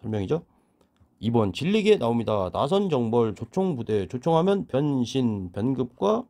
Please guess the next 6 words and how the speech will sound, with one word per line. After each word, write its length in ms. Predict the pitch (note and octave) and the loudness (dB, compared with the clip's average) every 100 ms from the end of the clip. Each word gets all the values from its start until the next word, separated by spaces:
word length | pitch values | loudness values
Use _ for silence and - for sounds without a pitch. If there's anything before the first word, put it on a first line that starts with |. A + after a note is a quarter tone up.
| _ | _
신효. 560 | - D3+ A#2+ G2+ F2+ F#2 _ _ _ _ _ _ _ _ _ _ | -8 -2 -2 -2 -6 -12 _ _ _ _ _ _ _ _ _ _
누구예요? 400 | A2 B2 G#2 C3+ - | 0 2 2 -2 -4
광인효 720 | - C3+ B2+ D#3+ E3 - D3+ | 0 2 2 0 0 0 0
할 140 | C3+ | -2
때 280 | - F#2+ C#3+ - _ _ _ _ - | -4 -6 -6 -12 _ _ _ _ -10
효종이 440 | E3 C3+ C3 F#3+ | -2 0 0 -2